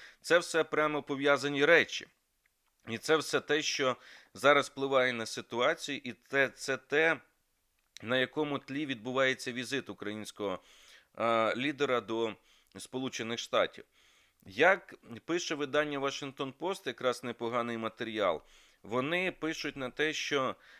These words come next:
і посилаються на слова президента України. Вийшло, до речі, його інтерв'ю і в журналі New Yorker, тобто, а, і до цього ще ряд змі коментував.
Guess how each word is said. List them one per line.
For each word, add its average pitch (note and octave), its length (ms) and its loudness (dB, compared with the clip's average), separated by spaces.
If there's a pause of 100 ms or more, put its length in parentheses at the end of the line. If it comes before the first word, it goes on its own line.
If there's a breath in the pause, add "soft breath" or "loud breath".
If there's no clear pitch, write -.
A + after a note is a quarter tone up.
(180 loud breath)
і A#2 80 -6
посилаються C#3 720 0
на A#2 120 -6
слова B2 340 0
президента A#2 640 -2
України. G#2+ 640 -6 (360 soft breath)
Вийшло, C3+ 340 -2
до A#2+ 120 -4
речі, B2 280 -2
його A2+ 260 -4
інтерв'ю G#2+ 500 -6
і G2 60 -6
в F#2 60 -12
журналі G#2 460 -6
New G#2+ 200 -6
Yorker, E3 400 -6
тобто, G#2+ 440 -2 (480 soft breath)
а, G#2 540 2 (220)
і G#2+ 80 -6
до B2+ 120 -2
цього B2 280 -4
ще E3+ 240 -2
ряд C#3+ 160 0
змі B2 200 -8
коментував. A2+ 720 -2